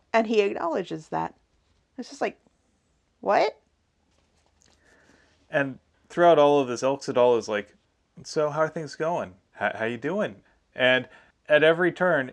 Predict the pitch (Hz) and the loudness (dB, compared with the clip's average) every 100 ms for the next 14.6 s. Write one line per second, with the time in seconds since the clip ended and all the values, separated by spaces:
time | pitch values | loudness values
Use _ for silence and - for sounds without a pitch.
0 | _ - 160 151 139 - 147 139 127 143 | _ 0 2 2 -2 -2 -2 0 -4 -4
1 | 123 113 - 117 147 - - 139 131 127 | -4 -8 -8 2 2 2 -2 0 2 2
2 | 117 135 117 - - 110 113 110 113 107 | 4 4 2 0 -8 -2 -2 0 0 0
3 | 127 120 123 123 117 117 107 104 104 92 | -2 -2 -2 0 0 2 2 0 -2 -6
4 | 87 87 - _ _ _ _ _ _ _ | -6 -10 -18 _ _ _ _ _ _ _
5 | 240 233 233 - - 254 262 262 262 247 | -8 -4 -6 -6 -2 2 4 6 4 2
6 | - _ - 240 247 240 240 240 233 226 | -4 _ -6 -4 -4 -2 -2 -4 -6 -10
7 | - _ _ _ - 262 285 320 339 302 | -16 _ _ _ -2 0 0 -2 -2 -2
8 | 302 302 269 240 220 269 247 220 220 214 | -2 0 -2 -2 -4 -2 -2 -2 -4 -4
9 | 220 - 220 233 240 220 220 - 254 214 | -6 -4 -4 -4 -2 -4 -6 -8 -10 -8
10 | 196 180 175 185 240 254 262 _ _ _ | -6 -2 -4 -2 -2 -2 -4 _ _ _
11 | _ 196 - - - _ 240 214 247 294 | _ -20 -18 -20 -20 _ -18 -10 -6 -4
12 | 277 - 247 254 - - 233 233 - 170 | -6 -8 -8 -8 -10 -8 -4 -4 -6 -8
13 | - 220 262 - 180 175 202 233 - 208 | 0 2 0 -4 -14 -4 0 -2 -2 -4
14 | 240 180 165 165 185 | -2 -2 0 0 0